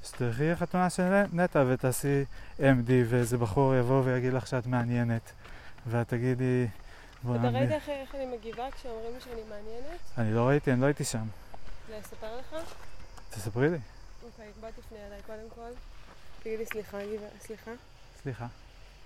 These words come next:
Speaker 2: כן?
Speaker 1: את נראית לי מעניינת.
Speaker 2: <laughs> אה, אה,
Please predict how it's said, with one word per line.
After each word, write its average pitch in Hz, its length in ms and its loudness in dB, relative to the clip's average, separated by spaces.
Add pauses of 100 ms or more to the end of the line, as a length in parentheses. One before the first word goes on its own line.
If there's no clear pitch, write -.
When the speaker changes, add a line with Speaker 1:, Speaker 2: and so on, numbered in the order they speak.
(600)
Speaker 2:
כן? 233 180 -8 (1900)
Speaker 1:
את - 140 -2
נראית 117 320 4
לי 123 220 4 (920)
מעניינת. 117 560 2
Speaker 2:
<laughs> - 1000 2
אה, 233 180 -6 (1500)
אה, 208 240 -10